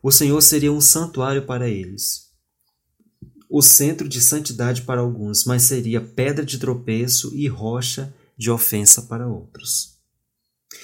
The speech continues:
Bom, e aí a esse respeito, a escritora norte-americana Ellen G. White escreve: "Entretanto, em Judá viviam alguns que mantiveram sua obediência a Jeová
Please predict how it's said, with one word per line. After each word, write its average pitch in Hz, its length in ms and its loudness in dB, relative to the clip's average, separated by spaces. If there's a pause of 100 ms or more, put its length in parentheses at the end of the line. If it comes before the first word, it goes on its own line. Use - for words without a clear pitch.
(320)
Bom, 113 200 0
e 139 80 0
aí 175 120 0
a 170 80 0
esse 175 240 4
respeito, 139 500 2
a - 20 -2
escritora 123 440 0
norte-americana 110 680 -2
Ellen 98 160 -4
G. 120 140 -2
White 139 420 -6 (380)
escreve: 95 640 0 (480)
"Entretanto, 156 920 -4 (200)
em 131 140 0
Judá 131 460 0
viviam 139 680 -2
alguns 131 960 -2
que 127 140 -4
mantiveram 127 580 -2
sua 131 160 -2
obediência 123 680 -2
a 110 100 -4
Jeová 98 460 -8